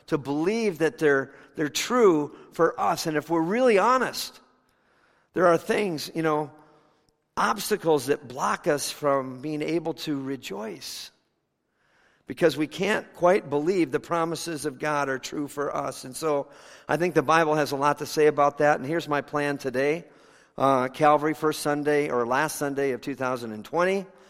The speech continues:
It's a quick and it's an easy one. Uh, one verse, two sentences. So hopefully your Bibles are open to Second Corinthians chapter one, verse twenty.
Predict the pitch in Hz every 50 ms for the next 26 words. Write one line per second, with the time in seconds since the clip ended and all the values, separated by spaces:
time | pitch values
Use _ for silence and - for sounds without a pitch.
0 | - - - - _ _ _ _ - - 131 131 - - 123 - 160 160 156 160
1 | 165 139 131 131 - 131 127 143 156 160 147 165 151 143 147 151 151 151 156 160
2 | 175 - - _ - 123 120 117 120 117 127 147 156 151 131 143 143 147 147 139
3 | - - - - - - - _ _ _ _ _ _ _ _ _ _ _ - -
4 | 156 151 147 - 147 143 - 156 139 - - 139 135 135 139 131 - - - -
5 | - - - 135 127 123 123 123 147 143 - - 135 139 139 131 127 127 123 110
6 | 98 117 127 131 123 135 127 120 127 113 - - 143 160 - 160 170 170 175 180
7 | - _ _ _ _ _ _ _ _ _ _ _ _ _ _ _ _ - - 135
8 | 131 131 127 120 120 117 120 120 120 117 _ _ _ _ _ _ _ _ _ -
9 | _ _ _ _ - - 147 147 - 143 - - 143 139 139 135 139 143 139 139
10 | 143 139 - - - - - _ _ _ _ _ _ _ _ _ _ _ _ _
11 | _ - - 151 143 143 139 - 151 143 131 123 120 123 123 123 123 127 127 123
12 | - - _ _ _ _ _ _ _ _ _ _ _ _ _ _ _ 120 135 139
13 | 127 - - - - 135 139 135 139 139 139 123